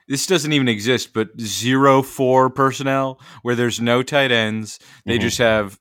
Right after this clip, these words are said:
Speaker 1: four backfield running backs. You know, one of them's a fullback, one of them's a tight end. So it's basically,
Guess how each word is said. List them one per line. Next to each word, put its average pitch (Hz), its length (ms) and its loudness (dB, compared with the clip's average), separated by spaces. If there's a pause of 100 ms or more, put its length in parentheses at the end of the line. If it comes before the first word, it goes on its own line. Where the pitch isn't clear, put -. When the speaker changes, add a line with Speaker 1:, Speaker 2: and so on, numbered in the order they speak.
(140)
Speaker 1:
four 147 800 2
backfield 113 840 -2
running 104 400 -2
backs. 107 580 -4 (300)
You 110 80 -6
know, 95 200 -2
one 110 260 0
of 117 40 4
them's 113 220 0
a 107 60 -8
fullback, 104 500 0
one 113 120 0
of 110 40 0
them's 104 180 -2
a 98 60 -14
tight 101 240 -2
end. 98 220 -4
So 110 80 -6
it's 95 80 -8
basically, 104 640 -2